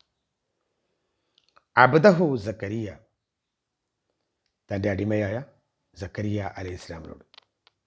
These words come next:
സക്കരിയ അലൈഹി ഇസ്ലാം അങ്ങേയറ്റം റബ്ബിനോട് കേണപേക്ഷിക്കുന്നതിൽ മാതൃകയാണ്. അദ്ദേഹം സ്വീകരിച്ച നിലപാടുകൾ, അദ്ദേഹത്തിൻ്റെ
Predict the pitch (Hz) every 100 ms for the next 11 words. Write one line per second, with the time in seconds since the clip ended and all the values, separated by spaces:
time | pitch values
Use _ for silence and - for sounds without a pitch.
0 | _ _ _ _ _ _ _ _ _ 117
1 | 147 208 226 226 202 170 165 165 156 143
2 | - _ _ _ _ _ _ _ _ _
3 | _ _ _ _ _ _ _ _ _ _
4 | _ _ _ _ _ _ 113 139 190 214
5 | 214 165 165 143 - _ _ 117 113 110
6 | 113 127 123 117 - _ _ _ _ -
7 | 120 127 151 143 131 117 - 110 107 92
8 | - - 101 98 104 95 87 - _ _
9 | _ _ _ _ _ _ _ _ _ _
10 | _ _ _ _ _ _ _ _ _ -
11 | 104 117 120 113 104 - 110 117 131 135
12 | 139 120 117 120 120 101 78 - _ _
13 | _ _ _ _ _ _ _ _ _ _
14 | _ _ - 131 180 180 202